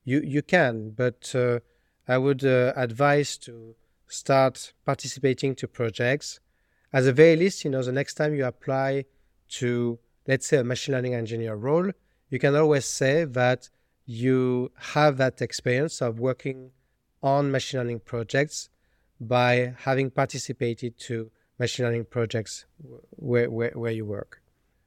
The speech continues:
But, uh, yeah, it's, uh,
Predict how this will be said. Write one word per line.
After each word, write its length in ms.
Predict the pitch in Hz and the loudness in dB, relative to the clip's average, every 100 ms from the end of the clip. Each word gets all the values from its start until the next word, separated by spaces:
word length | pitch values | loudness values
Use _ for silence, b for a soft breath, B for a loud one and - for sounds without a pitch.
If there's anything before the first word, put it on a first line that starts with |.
| _ 139 | _ 2
But, 240 | 139 - | 2 4
uh, 240 | 147 135 123 _ _ _ _ _ | 4 4 0 _ _ _ _ _
yeah, 240 | 147 151 110 _ | 4 4 4 _
it's, 380 | - 127 - - | -10 -8 -6 2
uh, 400 | 131 127 127 127 | 4 6 4 0